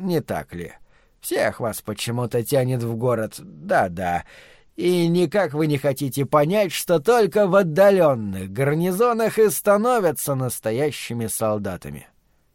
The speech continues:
"Так точно, ваше превосходительство", ответил Джованни Дрога, взвешивая каждое слово и стараясь держать себя в руках. "Я потому и отслужил там четыре года".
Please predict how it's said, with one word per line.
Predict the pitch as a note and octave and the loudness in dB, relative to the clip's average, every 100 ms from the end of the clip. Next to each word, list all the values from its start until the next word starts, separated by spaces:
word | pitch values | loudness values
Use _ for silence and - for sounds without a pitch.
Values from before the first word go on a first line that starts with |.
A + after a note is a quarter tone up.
| _ _ _ | _ _ _
"Так | E3+ D3+ | 2 2
точно, | - G3+ E3 - D3 | 2 2 2 0 2
ваше | C#3+ D3+ C#3+ | 4 4 2
превосходительство", | A2+ D3+ C#3 - C#3+ C3 A2 G2+ G2+ F#2 - _ _ _ | 2 2 2 0 0 0 -2 -6 -8 -10 -12 _ _ _
ответил | A#2+ B2+ C#3 - B2 | -4 0 0 2 0
Джованни | A2+ B2+ A#2+ A2+ | 0 0 0 0
Дрога, | A2 E3+ D#3+ C#3+ - _ | 2 2 2 0 -4 _
взвешивая | B2+ B2 E3 E3 D#3+ D#3 D3+ | -4 0 0 0 2 2 4
каждое | E3 D3+ A#2+ B2+ | 4 2 2 -2
слово | - F3+ G3 F3 - - | -2 -2 2 0 -2 -4
и | D#3 | -4
стараясь | - D3 F3 F3 | 2 2 4 2
держать | C#3 D#3+ B2+ D#3+ D#3 | 2 0 2 0 -2
себя | - D#3 D3+ | -2 0 2
в | |
руках. | D3 D3 C3+ - _ _ _ _ _ | 2 2 0 -2 _ _ _ _ _
"Я | G#2+ F3 F#3+ | 2 4 4
потому | G3 F#3+ G3 G3+ | 4 4 4 4
и | G3 | 4
отслужил | F3+ G3+ G#3 F#3+ A3 | 4 4 2 4 4
там | E3+ D#3+ | 4 2
четыре | C#3+ E3+ E3+ E3 | 2 0 2 2
года". | C#3 C3+ A2 | 4 2 0